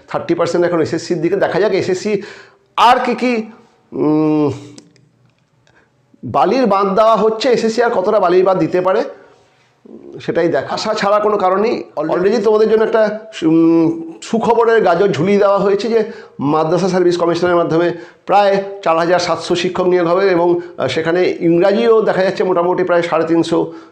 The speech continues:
উম, মতো সিট রয়েছে। যাই হোক, একটা গাজর তোমাদের সামনে ঝুলিয়ে দেওয়া হয়েছে, ঝুলিয়ে দেওয়ার কিছু না, এই নিয়োগগুলো হবে এবং সম্ভবত সেটা ভোটের আগেই হয়ে যাবে, কারণ এই দু একদিনের মধ্যেই সমস্ত, আহ,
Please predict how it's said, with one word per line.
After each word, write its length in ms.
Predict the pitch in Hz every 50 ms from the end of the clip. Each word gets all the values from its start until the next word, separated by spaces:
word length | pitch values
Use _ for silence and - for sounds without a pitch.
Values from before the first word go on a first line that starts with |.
| _ -
উম, 800 | - 139 143 147 147 147 147 147 143 143 143 143 143 139 139 143
মতো 240 | 151 151 151 165 151
সিট 320 | - - 170 170 - -
রয়েছে। 320 | 160 156 156 - 220 220 - - - - -
যাই 100 | - 233
হোক, 100 | 262 254
একটা 200 | 214 - - 233
গাজর 260 | 214 202 196 196 220
তোমাদের 260 | 208 208 220 226 208 202
সামনে 220 | 202 220 226 226 208 170 - - - - - - _ _ _ - - - 160 - -
ঝুলিয়ে 280 | - - 170 196 240 214
দেওয়া 180 | 240 233 226
হয়েছে, 200 | 220 233 226 -
ঝুলিয়ে 240 | - - 139 165 202
দেওয়ার 180 | 247 262 285 285
কিছু 200 | 302 277 262 247
না, 140 | 254 370 - - - - - - -
এই 320 | - 175 180 202 226 214
নিয়োগগুলো 420 | 196 185 185 185 180 185 214 220
হবে 340 | 175 147 185 175 170 175 175 - - - - - - -
এবং 260 | 151 156 180 190 185
সম্ভবত 720 | 185 - 160 160 170 180 185 185 180 196 196 190 - - - -
সেটা 160 | 180 175 190
ভোটের 260 | 131 143 151 180 180
আগেই 300 | 160 143 139 160 208 233
হয়ে 180 | 175 185 202 190
যাবে, 260 | 190 190 180 190 185
কারণ 220 | 180 175 175 175
এই 140 | 175 180 185 170 135 107 - - -
দু 120 | 120 131 160
একদিনের 280 | 165 165 170 185 185
মধ্যেই 240 | 185 185 175 170 -
সমস্ত, 380 | - 160 160 170 170 170 - 185
আহ, 160 | 185 170